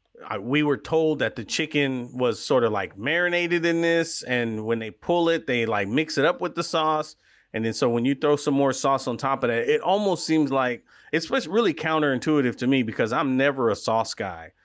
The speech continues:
I'm always like, "The meat needs to stand alone." And even though I did like the meat alone, but this sauce now, you know, you have to be careful 'cause it'll run all over the plate,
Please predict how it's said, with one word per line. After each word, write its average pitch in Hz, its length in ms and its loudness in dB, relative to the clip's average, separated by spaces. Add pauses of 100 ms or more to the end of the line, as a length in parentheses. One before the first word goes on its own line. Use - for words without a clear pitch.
(460)
I'm 127 220 0
always 135 420 0
like, 113 300 -2
"The 101 80 -6
meat 120 260 0
needs 110 260 -6
to 107 60 -8
stand 110 360 -4
alone." 98 580 -4 (460)
And 98 480 -6
even 147 240 -2
though 160 80 2
I 135 100 0
did 143 220 0
like 135 240 -2
the 120 80 -2
meat 123 240 0
alone, 113 540 -2
but 107 260 -10
this 135 240 -2
sauce 156 420 2
now, 127 280 0 (260)
you 165 80 0
know, 165 100 2
you 165 160 0
have 180 120 -2
to 185 40 -6
be 160 100 -4
careful 185 380 -2
'cause 139 180 0
it'll 190 140 2
run 147 240 2
all 147 160 4
over 151 160 2
the 117 80 -2
plate, 196 380 -2